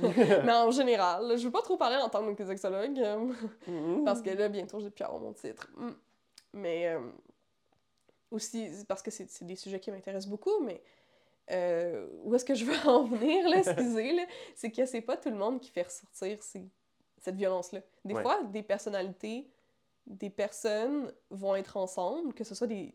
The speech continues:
Speaker 2: ça peut être des, des relations d'amitié, des relations d'amour, des fréquentations,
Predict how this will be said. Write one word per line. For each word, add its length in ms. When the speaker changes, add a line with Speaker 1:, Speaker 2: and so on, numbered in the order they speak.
Speaker 2:
ça 100
peut 100
être 80
des, 160
des 160
relations 280
d'amitié, 460
des 100
relations 320
d'amour, 640
des 100
fréquentations, 760